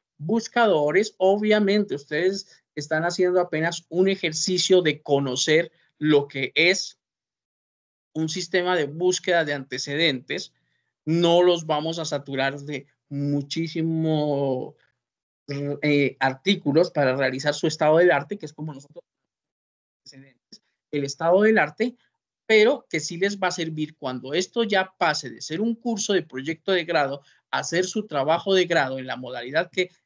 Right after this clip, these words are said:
escojan, entonces ya les va a servir para documentarse,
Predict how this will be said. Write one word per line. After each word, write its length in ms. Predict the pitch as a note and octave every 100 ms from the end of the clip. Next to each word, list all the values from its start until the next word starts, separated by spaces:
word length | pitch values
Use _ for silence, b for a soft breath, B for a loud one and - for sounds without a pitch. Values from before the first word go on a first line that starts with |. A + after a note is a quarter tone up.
| _
escojan, 680 | C3+ - - D#3 E3+ C4 - _ _ _ _ -
entonces 460 | C#3+ C#3+ E3 D#3
ya 220 | C#3 D#3
les 280 | D#3 D#3+ D3
va 160 | C#3 D#3
a 40 |
servir 440 | D#3+ D3+ D#3 A3 _
para 240 | C#3 B2+
documentarse, 840 | B2+ - A#2+ A#2 B2+ - - -